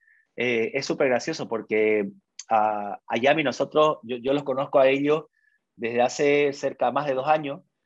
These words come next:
y la intención era Yaigo comprar a Yami cuando nos reunimos la primera vez.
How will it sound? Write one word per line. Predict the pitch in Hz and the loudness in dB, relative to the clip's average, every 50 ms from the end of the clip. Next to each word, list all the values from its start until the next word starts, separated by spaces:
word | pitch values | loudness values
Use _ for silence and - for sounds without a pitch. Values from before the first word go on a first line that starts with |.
| _ _ _ _ _ _ | _ _ _ _ _ _
y | - 131 131 | -12 -6 -4
la | 135 127 | -4 -4
intención | 135 127 127 120 117 - 156 151 160 | -4 -4 -6 -8 -6 -6 -4 -2 0
era | 156 156 143 - - | 2 2 2 0 -4
Yaigo | 123 117 156 165 175 180 175 175 165 | -4 0 2 4 4 4 2 0 0
comprar | - 127 117 113 - 156 170 170 | -2 -6 -8 -6 -4 -2 0 2
a | 151 143 | 2 0
Yami | 139 156 143 123 101 92 _ _ _ _ _ _ _ _ _ _ _ _ _ _ _ | 0 -2 -2 -2 -6 -12 _ _ _ _ _ _ _ _ _ _ _ _ _ _ _
cuando | - 110 120 120 113 113 | -8 -8 -6 -6 -4 -6
nos | 110 110 110 | -6 -4 -4
reunimos | 123 120 131 135 135 120 | -2 -2 0 0 0 0
la | |
primera | - 123 120 117 113 | 0 0 0 0 0
vez. | 104 90 - | 0 -4 -8